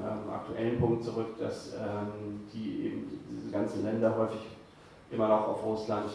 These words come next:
beschränkt werden im Diskurs. Ähm,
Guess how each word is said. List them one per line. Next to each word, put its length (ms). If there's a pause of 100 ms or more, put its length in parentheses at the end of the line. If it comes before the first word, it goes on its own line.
(380)
beschränkt 500
werden 260
im 140
Diskurs. 540 (720)
Ähm, 580